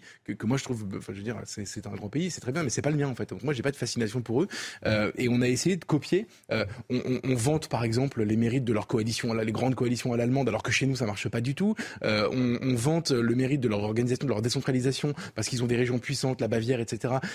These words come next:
Et on essaie de copier la même chose, et chez nous, ça ne marche pas. Euh, on, on vante le, les mérites de leur politique énergétique, et on fait la même chose, et on flingue E D F, et on flingue le nucléaire français pour copier les Allemands sur, sur la question énergétique, alors qu'ils se sont plantés. Enfin, c'est, c'est, c'est, c'est, je trouve qu'il faudrait qu'on sorte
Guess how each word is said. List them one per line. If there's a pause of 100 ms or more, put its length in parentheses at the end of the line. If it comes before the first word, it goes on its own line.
(120)
Et
on
essaie
de
copier
la
même
chose,
et
chez
nous,
ça
ne
marche
pas. (340)
Euh,
on,
on
vante
le,
les
mérites
de
leur
politique
énergétique,
et
on
fait
la
même
chose, (180)
et
on
flingue
E
D
F,
et
on
flingue
le
nucléaire
français
pour
copier
les
Allemands
sur, (220)
sur
la
question
énergétique,
alors
qu'ils
se
sont
plantés.
Enfin, (340)
c'est,
c'est,
c'est,
c'est,
je
trouve
qu'il
faudrait
qu'on
sorte